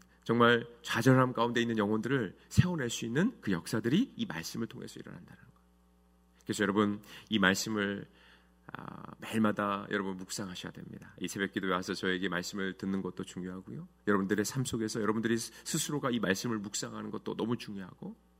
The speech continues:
이 말씀을 암송하는 것 중요하고요.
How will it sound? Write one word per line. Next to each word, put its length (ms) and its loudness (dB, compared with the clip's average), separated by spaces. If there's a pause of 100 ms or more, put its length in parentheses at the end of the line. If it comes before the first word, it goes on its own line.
(460)
이 80 0
말씀을 420 4
암송하는 640 0
것 100 -6
중요하고요. 560 -10